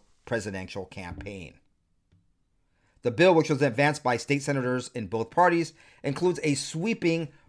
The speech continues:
retroactive clause that would block the release of many records of trips already taken by Mister DeSantis and other officials, as well as their families and staff members. Hmm,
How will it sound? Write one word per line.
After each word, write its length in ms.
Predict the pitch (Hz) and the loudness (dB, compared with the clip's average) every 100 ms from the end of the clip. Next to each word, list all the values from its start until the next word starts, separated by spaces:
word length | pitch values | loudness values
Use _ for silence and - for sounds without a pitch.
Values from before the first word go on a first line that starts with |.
| - | -12
retroactive 840 | 117 160 214 226 190 175 170 165 | 4 6 6 4 6 6 4 -2
clause 380 | - 151 135 135 | 4 6 6 4
that 100 | 139 | 2
would 160 | 131 113 | 0 4
block 260 | 139 175 | 8 8
the 80 | 180 | 6
release 320 | 165 143 139 | 0 0 0
of 80 | 139 | 0
many 260 | 123 160 180 | 0 -2 0
records 440 | 147 143 147 139 | 0 2 0 -2
of 160 | 135 - | -6 -4
trips 260 | 165 175 - | -2 -2 -2
already 180 | 147 143 | 0 0
taken 320 | 139 127 131 | 0 0 0
by 220 | 117 113 | 2 0
Mister 240 | 113 135 147 | 0 -4 -6
DeSantis 600 | 151 127 113 123 123 - _ - - | -4 -4 -2 -4 -6 -12 _ -18 -2
and 160 | 180 170 | 0 2
other 160 | 147 | 2
officials, 560 | 135 131 113 120 113 - - - - | 2 0 -2 -2 -4 -8 -16 -12 -4
as 160 | 127 | 0
well 120 | 127 151 | 4 4
as 40 | |
their 120 | 151 | 4
families 500 | 143 127 123 120 113 | 2 0 0 -2 -4
and 140 | 123 117 | -8 -4
staff 340 | 127 117 - | 0 0 -2
members. 600 | 98 90 - - - - _ _ _ _ _ _ _ _ _ _ _ - | -8 -8 -10 -16 -20 -20 _ _ _ _ _ _ _ _ _ _ _ -14
Hmm, 480 | 175 175 156 110 | -10 -4 -4 -4